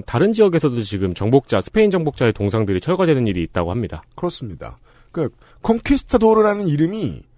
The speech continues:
Speaker 2: 뭔가 명예와 용맹을 상징하는 것처럼 미국 서남부에서 불리던 시대가 이제 지나가고 있다는 얘기입니다. 그리고요.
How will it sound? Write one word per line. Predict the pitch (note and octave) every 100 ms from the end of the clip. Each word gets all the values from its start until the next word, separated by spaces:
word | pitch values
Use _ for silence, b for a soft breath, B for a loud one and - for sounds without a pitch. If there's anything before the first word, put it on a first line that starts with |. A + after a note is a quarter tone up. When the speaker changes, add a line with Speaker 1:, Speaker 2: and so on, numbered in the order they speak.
| _ _ _ _
Speaker 2:
뭔가 | A2+ D3+ G#3 A#3
명예와 | F#3+ A2 B2 F#3+ A3 G#3+
용맹을 | C#3 D3 F#3+ G3+ F#3+
상징하는 | F3+ G3 G3+ G#3 G#3 F#3+ F3 D#3+
것처럼 | D3+ - E3 F3 D3
미국 | A#2+ C#3 E3
서남부에서 | - G3+ G#3 G3 F#3 F3
불리던 | E3 - A#2+ D3 E3+ E3
시대가 | - D#3+ E3+ D#3+
이제 | C3 B2+
지나가고 | A#2 C#3 E3+ E3+ A2+
있다는 | F2 - D2 C2
얘기입니다. | C2+ A#1+ A1 A#1 C2+ C3+ _ - - - b b b b
그리고요. | A#3+ B3+ A3 G#3+ A#3 F3+ F#2+ C#2+ A1 G1+